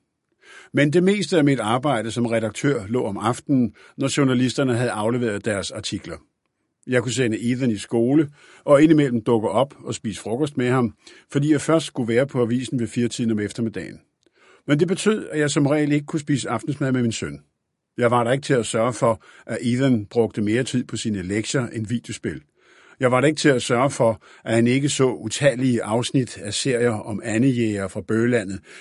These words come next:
eller tomhjernede sportsstjerners lige så tomhjernede koner, eller hvad den seneste trend i forherligelsen af amerikansk uvidenhed og eller vanvittig overflod nu end var.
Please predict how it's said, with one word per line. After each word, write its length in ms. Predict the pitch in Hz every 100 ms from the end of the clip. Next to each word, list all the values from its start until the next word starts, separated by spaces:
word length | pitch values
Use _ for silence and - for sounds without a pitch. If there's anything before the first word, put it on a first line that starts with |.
| -
eller 200 | 120 98
tomhjernede 760 | - 120 123 131 117 104 101
sportsstjerners 840 | 95 - 113 - - 104 104 95 - - -
lige 140 | 123 127
så 140 | 135
tomhjernede 720 | - 120 117 117 101 107 98
koner, 440 | - 120 117 135 120 - - - -
eller 320 | 113 127 113 - -
hvad 160 | 120 104
den 100 | 123
seneste 500 | - 123 139 - 117
trend 380 | - 117 -
i 100 | 147
forherligelsen 760 | 113 113 113 113 120 113 98 107
af 60 |
amerikansk 640 | 104 104 98 127 110 107 -
uvidenhed 680 | 135 113 127 127 120 117 104
og 320 | 104 120 110
eller 200 | 107 113
vanvittig 480 | 101 107 117 110 113
overflod 460 | 98 101 - 98
nu 180 | 95 113
end 140 | 101 98
var. 280 | 71 69